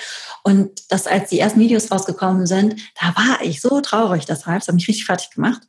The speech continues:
Und, ähm, jetzt ist es so,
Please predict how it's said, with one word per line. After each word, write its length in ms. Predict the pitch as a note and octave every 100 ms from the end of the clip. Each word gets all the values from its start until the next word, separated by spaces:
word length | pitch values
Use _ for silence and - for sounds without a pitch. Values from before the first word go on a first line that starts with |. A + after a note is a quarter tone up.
| - - - - _
Und, 680 | G3 G3+ G3 G3 F#3+ F#3+ -
ähm, 680 | F#3 F#3 F#3 F#3 F#3 G3+ - _ _ -
jetzt 320 | G#3 G#3+ -
ist 100 | B3
es 140 | B3+ -
so, 480 | A#3 A#3+ B3 -